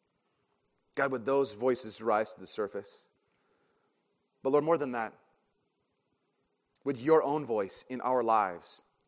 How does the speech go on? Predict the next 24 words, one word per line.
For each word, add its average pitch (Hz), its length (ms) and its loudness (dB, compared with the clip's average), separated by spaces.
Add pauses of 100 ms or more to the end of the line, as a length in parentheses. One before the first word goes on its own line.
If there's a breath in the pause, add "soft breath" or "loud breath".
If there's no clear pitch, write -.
(220)
be 117 100 -6
crystal - 440 -10
clear 87 320 -12 (1200)
that 104 240 -4 (140)
you 123 480 -8 (720)
love 92 240 -6
us? - 340 -20 (2500)
That 165 160 8
regardless 190 420 8
of 196 80 0
the 175 80 4
words 165 320 6
that 147 140 6
we've 175 220 0
heard 180 260 6
or 165 80 8
the 156 80 4
words 165 300 6
that 170 120 4
we've 156 200 -4
cast 202 420 4
upon 185 240 2
other 170 180 2
people, 170 460 0